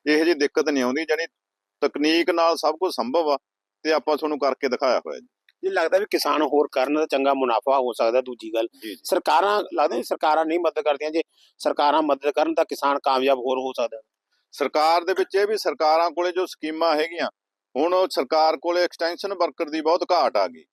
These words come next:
Speaker 1: ਕਹਿ ਲਓ ਵੀ ਬਾਗਬਾਨੀ ਮਹਿਕਮਾ ਹੀ ਕਹਿ ਲਓ, ਜਾਂ ਤਾਂ ਇਹਦੇ 'ਚ, ਇਹਦੇ ਵਿੱਚ ਜਿਹੜੇ ਪ੍ਰਸਾਰ ਸਿੱਖਿਆ ਵਾਲੇ ਪਹਿਲਾਂ ਅਫਸਰ ਹੁੰਦੇ ਸੀ, ਐਚ ਡੀ ਓ ਸਾਹਿਬਾਨ, ਉਹਨਾਂ ਦੀ ਗਿਣਤੀ ਬਹੁਤ ਘੱਟ ਆ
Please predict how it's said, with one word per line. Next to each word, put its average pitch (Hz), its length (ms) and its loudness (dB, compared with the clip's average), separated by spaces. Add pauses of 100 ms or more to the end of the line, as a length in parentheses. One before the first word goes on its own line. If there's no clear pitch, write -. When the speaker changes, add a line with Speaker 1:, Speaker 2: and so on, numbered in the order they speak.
(240)
Speaker 1:
ਕਹਿ 139 100 2
ਲਓ 170 140 2
ਵੀ 160 260 -2 (640)
ਬਾਗਬਾਨੀ 139 480 0
ਮਹਿਕਮਾ 147 420 0
ਹੀ 151 40 -6
ਕਹਿ 143 160 2
ਲਓ, 147 160 0 (340)
ਜਾਂ 147 160 2
ਤਾਂ 151 120 0
ਇਹਦੇ 160 260 2
'ਚ, 165 60 -4
ਇਹਦੇ 165 280 2
ਵਿੱਚ 156 260 -2
ਜਿਹੜੇ 165 180 2
ਪ੍ਰਸਾਰ 135 500 0
ਸਿੱਖਿਆ 151 300 -2
ਵਾਲੇ 143 160 4
ਪਹਿਲਾਂ 147 480 0
ਅਫਸਰ 127 580 -2
ਹੁੰਦੇ 120 320 -2
ਸੀ, 123 120 -4
ਐਚ 120 180 -2
ਡੀ 120 120 -2
ਓ 123 100 2
ਸਾਹਿਬਾਨ, 113 440 2 (320)
ਉਹਨਾਂ 175 240 2
ਦੀ 190 80 4
ਗਿਣਤੀ 151 380 -2
ਬਹੁਤ 160 280 2 (120)
ਘੱਟ - 160 -2
ਆ 95 120 4